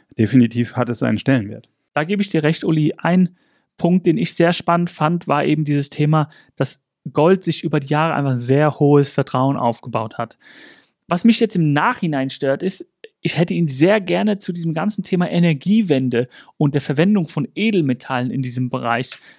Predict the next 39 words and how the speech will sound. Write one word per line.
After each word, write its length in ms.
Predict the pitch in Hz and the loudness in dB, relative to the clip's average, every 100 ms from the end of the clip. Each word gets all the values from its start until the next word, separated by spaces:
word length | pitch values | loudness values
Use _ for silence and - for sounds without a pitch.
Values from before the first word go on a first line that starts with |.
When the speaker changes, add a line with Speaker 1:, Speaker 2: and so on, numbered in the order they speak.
| - | -4
Speaker 2:
ähm, 480 | 127 123 123 - - | 0 2 0 -2 -4
gefragt. 580 | 139 - 131 143 165 - | -4 -4 -2 0 -2 -8
Äh, 220 | - 117 | -12 -12
vielleicht 380 | - 135 147 151 | -6 -6 -4 -6
ein 60 | |
Thema 260 | - 165 160 | -4 0 0
mal 240 | 151 143 - - _ | 2 0 -4 -20 _
für 140 | - | -4
die 120 | 147 | -2
Zukunft, 520 | 135 208 196 170 - 165 | -2 -4 0 -2 0 2
denn 160 | 170 - - _ _ _ | 2 0 -12 _ _ _
Silber, 540 | 147 185 208 170 143 _ - | 2 4 4 2 -2 _ -6
der 80 | 151 | -2
kleine 280 | 175 175 | 0 0
Bruder 260 | 175 180 175 | 0 0 0
von 220 | - 156 | 0 -2
Gold, 380 | 160 165 175 - _ _ _ | 2 4 2 -2 _ _ _
Kupfer, 500 | - 190 - 160 151 - _ - | -2 -2 0 0 0 -4 _ -4
Palladium, 580 | 165 165 190 170 147 151 _ _ _ _ _ _ _ | 0 2 0 0 -4 -6 _ _ _ _ _ _ _
alles 280 | 196 233 - | 0 0 -2
Edelmetalle, 720 | 208 233 226 208 - 190 214 | -2 0 0 0 -2 0 0
die 440 | 196 175 185 196 - | -2 -2 0 0 0
in 180 | 180 | 2
der 120 | 180 170 | 0 0
Energiewende 640 | 175 165 185 226 208 208 | -2 -2 -2 0 0 0
einfach 180 | 180 185 | -2 0
eine 100 | 175 | 0
große 380 | - 185 226 220 | 0 0 2 2
Rolle 260 | 196 220 | 0 2
spielen. 440 | 202 - 135 131 131 - _ _ _ - | 0 -2 -6 -4 -8 -14 _ _ _ -2
Und 160 | 156 | 0
so 60 | 165 | 0
eine 100 | 165 | -2
große 280 | - 180 170 | 0 -2 0
Rolle 260 | 151 202 | 0 0
spielt 280 | - 233 208 | -2 -4 0
Gold 180 | 196 190 | 0 2
eben 200 | 196 202 | 2 0
nicht. 340 | 320 - - | 0 -8 -14